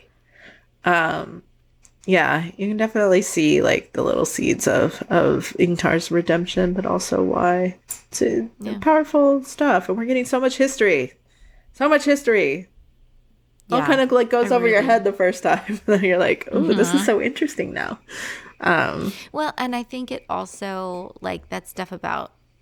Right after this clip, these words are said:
Speaker 2: Arthur Hawkwing and, like, you know, but which of these nations stands now and which is gonna go away, like, it just, it, it further reinforces that theme of, like,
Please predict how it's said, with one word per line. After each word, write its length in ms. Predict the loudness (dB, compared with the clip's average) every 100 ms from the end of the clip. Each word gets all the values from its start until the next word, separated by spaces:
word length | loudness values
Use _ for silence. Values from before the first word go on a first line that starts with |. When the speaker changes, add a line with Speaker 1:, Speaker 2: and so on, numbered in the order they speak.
| _ _ _ _ _ _
Speaker 2:
Arthur 200 | -12 -10
Hawkwing 720 | -6 -8 -6 -8 -8 -10 -12
and, 180 | -14 -14
like, 420 | -12 -12 -14 -20 _ _ _
you 80 | -16
know, 160 | -12 -12
but 240 | -10 -10
which 200 | -8 -10 -10
of 60 |
these 180 | -12 -12
nations 420 | -12 -12 -12 -14 -12
stands 540 | -10 -6 -6 -6 -8
now 320 | -6 -6 -6
and 80 | -8
which 160 | -12 -14
is 80 | -18
gonna 180 | -18 -20
go 140 | -18 -18
away, 680 | -10 -6 -4 -6 -6 -6 -8
like, 200 | -10 -12
it 120 | -12
just, 240 | -12 -14 -18
it, 220 | -14 -12 -10
it 220 | -8 -10 -12 _
further 720 | -6 -6 -6 -6 -6 -8 -12
reinforces 800 | -16 -12 -10 -10 -10 -10 -10 -12
that 220 | -12 -12
theme 500 | -12 -10 -10 -10 -12
of, 200 | -14 -16 -12
like, 440 | -10 -8 -12 -16